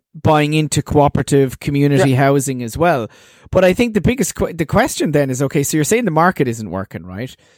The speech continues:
Speaker 1: You're saying policy isn't working to facilitate an alternative way of doing it. So how, what are the things that concretely need, uh, excuse the use
Speaker 2: Can
Speaker 1: of
Speaker 2: be
Speaker 1: the term
Speaker 2: done.
Speaker 1: concrete, <laughs> uh, not concrete, but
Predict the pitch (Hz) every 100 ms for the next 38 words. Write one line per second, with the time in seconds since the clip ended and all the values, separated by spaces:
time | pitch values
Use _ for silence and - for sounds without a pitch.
0 | _ 143 143 156 139 180 185 190 - 127
1 | 110 110 107 123 113 127 117 131 - 117
2 | 147 139 - 123 117 - _ _ _ -
3 | 135 127 117 139 135 131 113 123 107 101
4 | 160 175 120 71 - _ - - 156 135
5 | 190 202 - 120 196 220 226 190 165 -
6 | 165 151 139 - - 196 208 - 139 123
7 | 127 127 135 120 113 - _ _ - 139
8 | 123 123 123 180 165 160 196 139 - -
9 | 165 180 214 156 165 - - - - 185
10 | 165 160 202 247 - 160 139 147 147 196